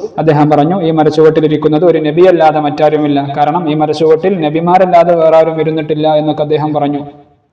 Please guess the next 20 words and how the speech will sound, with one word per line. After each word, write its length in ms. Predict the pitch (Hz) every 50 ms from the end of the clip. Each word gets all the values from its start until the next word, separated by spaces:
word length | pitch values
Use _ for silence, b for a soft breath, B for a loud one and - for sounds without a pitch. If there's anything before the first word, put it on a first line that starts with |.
| _ _ _ _ _ -
അപ്പൊ 140 | 139 151 156 139
കാണുന്നവരൊക്കെ 720 | 143 151 170 190 196 190 196 196 185 175 - 208 233 220 B B B B B -
ഇത് 120 | 165 170
അന്ത്യപ്രവാചകനാണ്, 880 | 160 156 165 190 185 - 170 175 170 170 156 165 160 160 160 156 156 151
വരാനുള്ള 440 | 143 143 147 160 180 175 170 170
പ്രവാചകനാണ് 680 | 160 165 156 147 151 156 156 160 156 160 160 156 151 151
എന്നുള്ള 340 | 151 147 147 147 147 147 151
വിശേഷം 880 | 147 147 143 143 147 151 151 147 - 156 139 131 - - - - - _ _ -
അറിയിച്ചു 320 | 139 139 151 160 147 160 156
കൊടുക്കാണ്. 460 | 151 143 143 143 143 135 131 143 131 B B B B B B B B -
ആ 60 | 147
യാത്രയിൽ 400 | 156 156 151 151 151 151 170 165
നബി 100 | 156 151
സല്ലല്ലാഹു 280 | 139 165 160 156 160 156
അലൈഹി 160 | 156 156 160
വസല്ലമ 220 | 156 151 156 156
തങ്ങൾക്ക് 600 | 151 143 151 151 151 151 156 151 185 220 294 403 - - - -
മേഘം 540 | 147 147 147 151 160 165 185 165 151 139 156 147
തണലിട്ട് 340 | 143 151 170 175 165 175
കൊടുത്തിട്ടുണ്ട്. 540 | 165 160 156 151 160 160 143 156 147 143 139